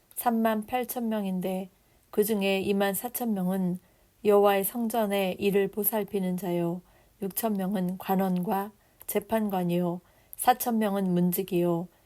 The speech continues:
사천 명은 그가 여호와께 찬송을 드리기 위하여 만든 악기로 찬송하는 자들이라.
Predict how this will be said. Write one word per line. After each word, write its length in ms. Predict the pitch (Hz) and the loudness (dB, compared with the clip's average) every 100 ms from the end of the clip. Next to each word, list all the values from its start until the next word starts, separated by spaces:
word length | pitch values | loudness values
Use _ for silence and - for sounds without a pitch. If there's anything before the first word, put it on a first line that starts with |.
| - | -18
사천 380 | - 233 - 220 | -4 -2 0 -2
명은 480 | 196 185 190 175 220 | 0 0 0 -2 -4
그가 320 | - 202 196 | -4 2 2
여호와께 760 | 190 196 196 190 - 185 190 - | 4 2 2 -2 -2 -4 -4 -6
찬송을 540 | 233 233 226 214 196 | -4 -2 -2 -2 -2
드리기 380 | 202 202 202 196 | -2 -4 -2 0
위하여 340 | 196 190 185 | 2 2 0
만든 360 | 180 180 175 175 | -2 -2 -2 0
악기로 520 | 175 - 185 175 180 185 | -2 -2 0 2 0 -2
찬송하는 600 | 247 226 220 208 190 190 | -4 -4 -4 -4 -4 -4
자들이라. 640 | 196 185 185 180 180 | -6 -4 -4 -2 -2